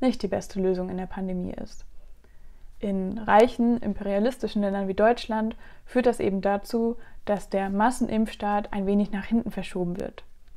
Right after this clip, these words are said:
In abhängig gemachten, ärmeren Ländern sind die Folgen aber noch weit verheerender. BioNTech und Pfizer haben sich bereit erklärt, rund vierzig Millionen Dosen des Impfstoffs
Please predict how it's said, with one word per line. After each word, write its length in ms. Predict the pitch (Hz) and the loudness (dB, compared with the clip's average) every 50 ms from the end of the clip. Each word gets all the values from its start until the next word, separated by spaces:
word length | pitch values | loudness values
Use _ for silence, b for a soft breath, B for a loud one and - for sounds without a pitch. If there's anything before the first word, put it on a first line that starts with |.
| - - | -18 -8
In 240 | - - 214 208 202 - | 0 2 4 4 4 4
abhängig 500 | - - 294 - - 240 220 220 208 - | 4 2 2 2 2 0 0 0 -2 -2
gemachten, 720 | - 208 202 202 202 202 - - - 208 202 202 208 - - - | -2 -2 0 0 -2 -2 -4 -6 -6 -4 -2 -2 -4 -4 -2 2
ärmeren 380 | - 254 277 262 226 202 202 202 | 4 6 6 6 4 2 2 0
Ländern 520 | 196 196 196 196 196 208 220 226 233 226 | 0 0 0 0 0 0 2 2 0 0
sind 200 | 220 - 226 214 | 2 2 2 2
die 80 | 220 208 | 2 0
Folgen 360 | - 220 214 214 214 214 - | 2 4 4 4 4 2 0
aber 180 | - - 202 | -2 -2 -2
noch 180 | 190 196 - 196 | -4 -2 -2 0
weit 240 | 202 202 202 202 - | 2 2 2 0 -2
verheerender. 640 | - 196 - 214 208 196 190 185 - - - - - - - - - b b b b b b b b b b b b | -6 0 2 4 4 4 2 -2 -6 -6 -8 -10 -12 -14 -16 -16 -16 b b b b b b b b b b b b
BioNTech 480 | - 202 226 262 254 - 247 240 226 220 | 2 4 4 4 4 2 2 0 2 0
und 140 | 208 190 | -2 -2
Pfizer 400 | - 214 214 226 226 233 226 208 | 2 4 4 6 6 4 4 4
haben 180 | 208 208 202 202 196 | 2 0 0 0 -2
sich 120 | - - - | -4 -4 -6
bereit 340 | 208 196 196 202 214 214 | -4 0 2 2 2 2
erklärt, 540 | - 214 - - 214 208 208 202 - - - | 0 -6 -6 -4 -2 0 0 -2 -2 -4 -4
rund 200 | 202 202 202 - | -2 -2 -2 -4
vierzig 500 | - - - - 285 294 294 269 - - | -6 -8 -4 -2 -2 -2 -2 -2 -2 0
Millionen 380 | 220 208 202 202 196 196 196 190 | 0 2 2 2 2 2 0 2
Dosen 300 | 202 202 208 214 208 202 | 2 2 2 4 2 2
des 120 | 190 185 | 0 -2
Impfstoffs 680 | - - 202 202 196 - - 196 202 196 - - - | -2 -2 -2 -2 -4 -4 -4 -2 -2 -4 -4 -8 -16